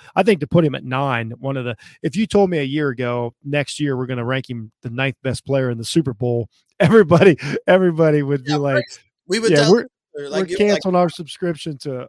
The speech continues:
Speaker 1: Off the Ball Network YouTube,"
Speaker 2: <laughs>
Speaker 1: which everybody ought to subscribe to, by the way.
Speaker 2: And if you think about it with Joe Burrow, here's, here's my biggest thing about him,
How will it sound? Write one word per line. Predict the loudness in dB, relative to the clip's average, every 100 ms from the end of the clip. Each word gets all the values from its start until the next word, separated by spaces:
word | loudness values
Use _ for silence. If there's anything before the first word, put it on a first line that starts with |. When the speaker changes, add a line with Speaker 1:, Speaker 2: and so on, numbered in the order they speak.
| -10
Speaker 1:
Off | -10 -10
the |
Ball | -10 -10
Network | -10 -12 -12
YouTube," | -12 -10 -12
Speaker 2:
<laughs> |
Speaker 1:
which | -14 -12
everybody | -12 -10 -10 -10
ought |
to | -12
subscribe | -14 -10 -8 -6
to, | -8 -12
by | -12
the | -12
way. | -14 -16 _ _ -4
Speaker 2:
And | -2 0
if | -2
you | -4
think | -2 -4 -2
about | -2 -2
it | -2 -6
with | -8
Joe | -2 -2
Burrow, | -2 -2 -2 -2 -4
here's, | -6 -6 -6 -10 -6
here's | -4 -4 -6
my | -6 -6
biggest | -6 -4 -4 -6 -6
thing | -6 -6
about | -4 -4
him, | -4